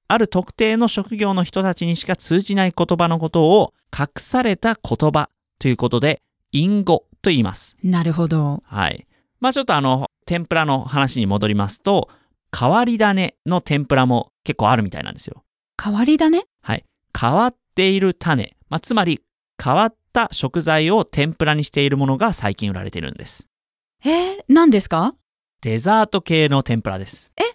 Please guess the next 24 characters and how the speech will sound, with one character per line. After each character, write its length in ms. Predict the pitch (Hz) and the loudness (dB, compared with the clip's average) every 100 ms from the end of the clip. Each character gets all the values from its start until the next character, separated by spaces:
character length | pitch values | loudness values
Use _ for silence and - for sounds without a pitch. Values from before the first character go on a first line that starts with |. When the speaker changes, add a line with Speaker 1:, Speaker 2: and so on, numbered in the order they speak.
| _ _ - | _ _ 2
Speaker 2:
デ 100 | 262 | 4
ザ 100 | 330 | 4
ー 140 | 415 | 2
ト 80 | 440 | 2
系 160 | 440 440 | 2 2
で 100 | 440 | 0
す 80 | - | 0
か？ 260 | 170 175 _ - | -4 -4 _ 4
甘 200 | 240 427 | 6 6
い 60 | |
ん 20 | 370 | 4
で 80 | 190 | 2
す 60 | |
か？ 240 | - 156 269 _ | -2 -6 -6 _
Speaker 1:
は 200 | - 110 | -4 -4
い。 140 | 78 _ _ | -4 _ _
ま 240 | 117 107 - _ | -4 -4 -4 _
あ、 140 | - 120 | 0 2
甘 220 | 175 220 | 4 2
く 180 | - - | -2 -8
て、 380 | - 120 - _ | -2 -2 -4 _
し 200 | - - | -14 -8
か 180 | - 175 | 0 2
も 220 | 160 165 | 2 0